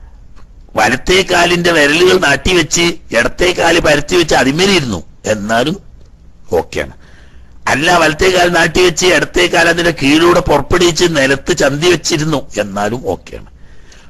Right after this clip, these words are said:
പക്ഷെ സുന്നത്തായ രീതി, ഒടുവിൽ അത്തയ്യാത്തിൽ തിലാവത്തിന്റെ സുജൂദ്, അല്ല, ഒടുവിൽ അത്തയ്യാത്തിൽ സെവിന് സുജൂദ് ഇല്ലെങ്കിൽ നിലത്ത് ചന്തി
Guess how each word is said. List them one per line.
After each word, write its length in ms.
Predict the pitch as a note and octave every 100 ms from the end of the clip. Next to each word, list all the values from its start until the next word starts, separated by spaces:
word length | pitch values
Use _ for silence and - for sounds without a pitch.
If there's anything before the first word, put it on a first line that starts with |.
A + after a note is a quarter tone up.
| -
പക്ഷെ 220 | - A#2
സുന്നത്തായ 680 | D#3+ - D#3 A3 - D#3+ G#2+
രീതി, 340 | F#2 F2+ B2 A#3+ - - - - - - - - - - - - - A#2
ഒടുവിൽ 280 | B2+ G3 G#3
അത്തയ്യാത്തിൽ 680 | - C#3+ B2+ C3 A#2+ D3 E3+ - - - - - - -
തിലാവത്തിന്റെ 480 | G2+ A2+ F3 F3 F#3
സുജൂദ്, 460 | E3+ D3 C#3 B2+ C#3 - - - - - -
അല്ല, 260 | B2 - - -
ഒടുവിൽ 320 | C3+ D#3 A3
അത്തയ്യാത്തിൽ 400 | - F3 E3+ E3
സെവിന് 360 | D#3+ C#3+ D3 A#3
സുജൂദ് 380 | F#3+ E3+ E3 D3+
ഇല്ലെങ്കിൽ 480 | A#2+ D3+ B2 G#2+ C#3+ - - - - - - - - - - - - - C#3
നിലത്ത് 400 | - B2 - E3
ചന്തി 280 | C#3+ C#3+